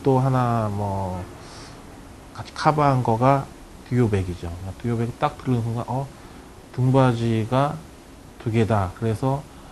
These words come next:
어, 허리가 편하다." 뭐 그런 것까지도 연상이 되면은 더 좋죠. 뭐 단순히 그냥 메가박스 그런 것도 좋겠지만, 딱 들어서 플러스 자기에게 도움이 되고 이 제품을 알릴 수 있고, 그런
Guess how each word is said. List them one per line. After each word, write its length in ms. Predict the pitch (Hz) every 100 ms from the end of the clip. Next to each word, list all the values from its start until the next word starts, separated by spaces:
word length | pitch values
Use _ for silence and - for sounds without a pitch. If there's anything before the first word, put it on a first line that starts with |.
| - - -
어, 280 | 104 101 98 - - -
허리가 300 | 156 147 143
편하다." 420 | - 180 156 117
뭐 140 | 101 104
그런 220 | - 175
것까지도 480 | 175 170 147 135 135
연상이 400 | 107 107 123 113
되면은 480 | 110 104 107 143 175 - - - - - - - -
더 120 | 123
좋죠. 460 | 104 - 95 90 90
뭐 100 | 98 98 - - -
단순히 560 | - 110 123 127 139 135
그냥 340 | 117 117 101 - - - - - - - 98
메가박스 680 | 110 139 117 113 - 110 95 - - - - -
그런 180 | 110 107
것도 220 | 104 110
좋겠지만, 580 | 107 - - 101 107 107 -
딱 220 | 143 -
들어서 420 | 131 113 143 160 - - - - - -
플러스 520 | 170 160 - 175 185 - - - -
자기에게 520 | - 120 123 120 123
도움이 380 | 120 123 120 98
되고 340 | 92 98 95 - 151
이 180 | 127
제품을 520 | - 107 - 113 113 101
알릴 260 | 110 120 113
수 180 | -
있고, 320 | 95 - 92 92 - -
그런 180 | 117